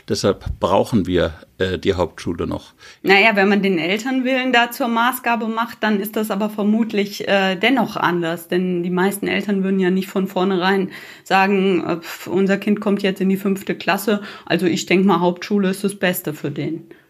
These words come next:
Speaker 1: Ja, da sind, wie auch beim Übergang zum Gymnasium, wie beim Übergang zur Realschule, sind ja, ähm, auch die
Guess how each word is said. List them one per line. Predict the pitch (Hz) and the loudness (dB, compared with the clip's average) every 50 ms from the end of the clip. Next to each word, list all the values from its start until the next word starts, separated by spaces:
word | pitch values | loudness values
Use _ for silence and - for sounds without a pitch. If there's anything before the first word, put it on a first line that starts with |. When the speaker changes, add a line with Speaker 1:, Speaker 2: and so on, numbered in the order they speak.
| _ _ _ _ _ _ _ _ _ _ _ _ _ _ - - | _ _ _ _ _ _ _ _ _ _ _ _ _ _ -18 -10
Speaker 1:
Ja, | - 98 98 110 123 107 - | -4 -2 0 0 0 -2 -4
da | - 110 113 110 101 107 | -4 0 2 2 2 2
sind, | 110 131 127 117 113 - - - - 131 - | 0 -4 -4 -4 -4 -6 -8 -8 -10 -16 -12
wie | - 127 143 143 165 165 - | -6 -2 0 2 2 2 2
auch | - 131 127 - | 2 2 0 2
beim | - 135 123 117 117 | 2 2 4 4 4
Übergang | - 143 131 131 120 117 120 117 117 113 110 | 2 2 2 2 4 4 2 2 2 0 -2
zum | - - 123 120 | -2 -2 -2 0
Gymnasium, | 110 127 117 117 117 127 151 143 139 135 123 120 113 104 | 2 2 2 4 4 2 2 2 2 2 2 2 2 2
wie | 110 117 113 117 | 0 -2 -2 -2
beim | 110 104 - 104 110 110 110 90 | -4 -2 0 2 2 2 2 0
Übergang | 113 113 117 110 117 113 113 107 | -2 -4 -4 -2 -2 -4 -4 -4
zur | - 123 110 104 | -2 -2 -2 2
Realschule, | 113 107 110 123 131 131 - - 135 127 120 - - - - - - - | 2 4 4 4 2 2 -2 -4 -2 -2 -2 -4 -6 -18 -18 -18 -18 -14
sind | - - 107 123 127 123 - | -8 -2 0 2 2 2 4
ja, | 143 123 117 110 107 101 - - - | 2 2 4 4 2 0 -2 -2 0
ähm, | - 110 104 98 98 104 98 | 2 2 2 2 2 0 -2
auch | - 113 110 101 - - - | 0 0 0 0 0 -4 -14
die | - - 113 110 101 98 101 92 | -10 -6 -4 -2 -2 -2 -4 -4